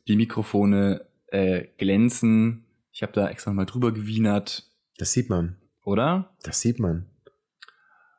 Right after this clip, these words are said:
Speaker 1: Und, äh, in dieser Giftschrankfolge ist ein bisschen blöd jetzt, weil die ja jetzt noch nicht veröffentlicht ist. Das heißt, wir müssen die mal irgendwann eventuell in Teilen nachveröffentlichen.
Speaker 2: Vielleicht zum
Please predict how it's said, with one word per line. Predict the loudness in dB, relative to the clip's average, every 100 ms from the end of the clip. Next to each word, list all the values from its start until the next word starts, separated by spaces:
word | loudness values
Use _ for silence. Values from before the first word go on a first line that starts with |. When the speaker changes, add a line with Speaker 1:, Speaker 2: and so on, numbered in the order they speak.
| _ _
Speaker 1:
Und, | 2 2 2 -2 -4
äh, | 0 2 2 0 -4
in | -2
dieser | 0 2
Giftschrankfolge | 0 -2 -2 -2 0 0 2
ist | 2 2
ein |
bisschen | 2 2 2
blöd | 2 2
jetzt, | 0 0 -4 -14 _ _ _ _ _ _ _ -12
weil | -4 2 2 2 -2 -16 _ _ -2
die | 2
ja |
jetzt | 2 0
noch | -4
nicht | -4 -4
veröffentlicht | -6 -6 -10 -8
ist. | -8 -8 -14 _ -12
Das | -4
heißt, | -2 0
wir | 2
müssen | 2 2 0
die |
mal | 0 -2 -2 2
irgendwann | 4 4 0 0 0 2 0 0
eventuell | 0 2 0 0 0 2 2 2
in | 0 0
Teilen | 0 0 2 2 0 -2 -8 _ _ _ -2
nachveröffentlichen. | -2 -2 -4 -4 -4 -4 -4 -2 -4 -8
Speaker 2:
Vielleicht | -8 -6 -2
zum | -2